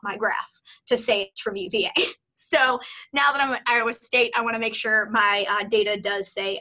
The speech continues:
Iowa State. So here I've applied the color palette. Um, again, I'm not going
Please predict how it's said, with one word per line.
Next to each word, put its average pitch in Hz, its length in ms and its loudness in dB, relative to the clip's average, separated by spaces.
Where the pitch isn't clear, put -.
Iowa 196 220 -8
State. - 400 -10
So 330 160 -2
here 370 220 4
I've 302 100 2
applied 233 320 2
the 226 80 0
color 214 300 0
palette. 208 500 0
Um, 202 140 2
again, 214 240 0
I'm 214 120 -2
not 202 180 0
going 214 420 -6